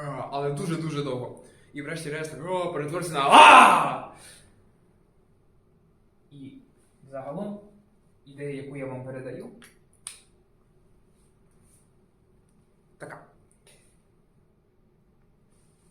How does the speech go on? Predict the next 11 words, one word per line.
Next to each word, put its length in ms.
Перш 180
за 80
все, 420
ми 140
усвідомлюємо, 720
що 160
є 380
ось 160
цей 280
ефект 340
переможця. 600